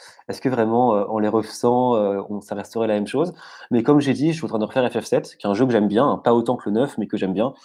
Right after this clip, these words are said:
et je prends beaucoup de plaisir à le refaire. Donc j'imagine que le neuf, euh, je pense pas que ça changerait, parce que je, quand on a une affection pareille sur un,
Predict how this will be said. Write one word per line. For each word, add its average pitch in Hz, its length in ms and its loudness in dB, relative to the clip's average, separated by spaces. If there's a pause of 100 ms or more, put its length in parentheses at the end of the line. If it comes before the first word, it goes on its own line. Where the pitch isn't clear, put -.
(340)
et 98 200 2
je - 60 -8
prends - 100 -8
beaucoup 113 220 -2
de 160 40 -12
plaisir 139 280 2
à 117 40 4
le 113 60 2
refaire. 113 300 0 (760)
Donc 92 120 -2
j'imagine 113 420 0
que 123 100 -4
le 101 120 0
neuf, 92 340 -6
euh, 87 440 -4
je - 120 -14 (120)
pense 120 280 -4
pas 175 100 2
que - 60 -6
ça 143 100 -2
changerait, 123 400 -2
parce - 160 -6
que 101 220 -2
je, 95 80 -8 (600)
quand 139 160 2
on 143 40 6
a 143 40 6
une 135 80 8
affection 135 360 2
pareille 135 300 4
sur 117 200 -6
un, 104 460 -4